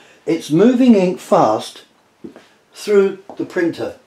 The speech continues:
all the tubes in all the various galleries, and it's replacing, what we want to do in this instance is replace that desktop ink with dye sublimation ink.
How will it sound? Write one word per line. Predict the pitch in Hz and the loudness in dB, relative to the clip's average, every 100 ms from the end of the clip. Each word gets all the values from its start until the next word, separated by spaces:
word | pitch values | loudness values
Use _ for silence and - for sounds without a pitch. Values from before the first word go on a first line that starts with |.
| - | -4
all | 151 | -2
the | 185 190 | 0 -4
tubes | - 185 135 123 | 0 2 2 -2
in | 139 | -2
all | 147 | -2
the | |
various | 143 147 139 127 | 0 -2 -2 -4
galleries, | - 131 127 107 82 - - _ _ _ | -6 -6 -6 -8 -10 -16 -20 _ _ _
and | 127 | -10
it's | 151 - | -8 -4
replacing, | 139 135 185 196 - 131 127 | -4 -4 -2 0 0 -4 -2
what | 190 | -2
we | 160 233 | 2 2
want | 190 139 - | 2 -4 -6
to | 117 | -8
do | 120 | -6
in | 120 | -4
this | 147 - | -4 -6
instance | 113 107 - 131 135 | -10 -12 -12 -12 -8
is | 127 | -8
replace | 127 139 - 196 147 107 - - _ - - | -6 -6 -6 -4 -4 -6 -10 -18 _ -20 -16
that | - 156 156 | -6 -6 -4
desktop | - 208 - - - | -4 -4 -4 -10 -10
ink | - - - - - _ _ _ _ - | -12 -10 -12 -14 -20 _ _ _ _ -4
with | 135 147 143 - _ _ _ _ | 0 0 -2 -8 _ _ _ _
dye | 160 160 | 0 0
sublimation | 143 139 123 127 120 110 - 95 | 0 -4 -4 -4 -4 -4 -6 -10
ink. | 82 82 - | -14 -18 -20